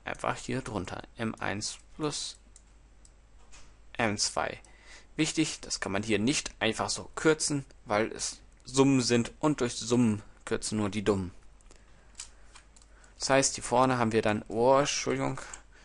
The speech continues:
haben wir dann sozusagen eine generelle Formel aufgestellt, wie die Geschwindigkeit sich nachher verhält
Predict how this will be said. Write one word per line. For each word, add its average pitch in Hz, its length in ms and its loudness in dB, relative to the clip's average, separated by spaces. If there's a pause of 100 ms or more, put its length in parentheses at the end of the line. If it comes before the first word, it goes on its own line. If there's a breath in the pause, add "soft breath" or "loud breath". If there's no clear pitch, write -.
(640 soft breath)
haben - 80 -6
wir 110 60 -4
dann 110 200 2
sozusagen 101 380 2
eine 98 140 -2
generelle 107 440 2
Formel 147 320 2
aufgestellt, 127 560 0 (400 loud breath)
wie 113 220 0
die 110 140 -6 (180)
Geschwindigkeit 135 720 0
sich - 300 -8
nachher 113 420 0 (500)
verhält 123 580 -2